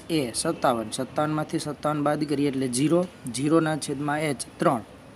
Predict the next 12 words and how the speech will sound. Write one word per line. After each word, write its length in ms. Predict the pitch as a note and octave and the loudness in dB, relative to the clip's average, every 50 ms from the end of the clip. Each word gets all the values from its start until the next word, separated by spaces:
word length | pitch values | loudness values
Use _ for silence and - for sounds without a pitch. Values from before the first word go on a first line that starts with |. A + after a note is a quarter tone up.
| - - - | -16 -8 -4
એટલે 160 | B2+ C3+ C#3 | -2 0 0
ઝીરો. 260 | B2 B2+ B2+ A2+ G2+ - - - - - - - - - - - - - - - - - - - - - - - - - - - - - - - | 2 2 0 0 0 -4 -10 -18 -20 -20 -20 -20 -20 -20 -20 -20 -20 -20 -20 -20 -20 -20 -20 -18 -18 -18 -18 -18 -18 -18 -18 -18 -14 -10 -6 -4
સત્તાવન 340 | C#3+ C3+ - F#3 F3+ F#3 F3 | -4 0 2 4 4 4 4
કરતાં 300 | E3 E3 E3 - F3 D#3+ D#3+ | 2 2 2 4 4 4 4
ઉપર 200 | D#3+ - F#3 E3+ E3 | 4 2 2 4 4
નાની 240 | E3 F3 F#3+ F#3 - | 4 4 4 2 2
સંખ્યા 380 | F#3 F3 E3+ D3 - E3 D3+ - | 0 0 0 0 0 0 0 0
છે 60 | D#3 C#3+ | -2 -2
એટલે 220 | - D3 D3+ C#3+ C#3+ | -2 0 0 0 0
ઉપર 200 | C#3+ - E3 D3 C#3+ C#3 | 0 -2 -2 0 2 2
માઇનસ 340 | C#3+ E3 F3+ F#3+ F3+ - D#3 | 2 2 2 2 2 2 0
આવશે 320 | C3 B2+ A#2+ - B2 A#2+ | -2 -2 -2 -4 -6 -8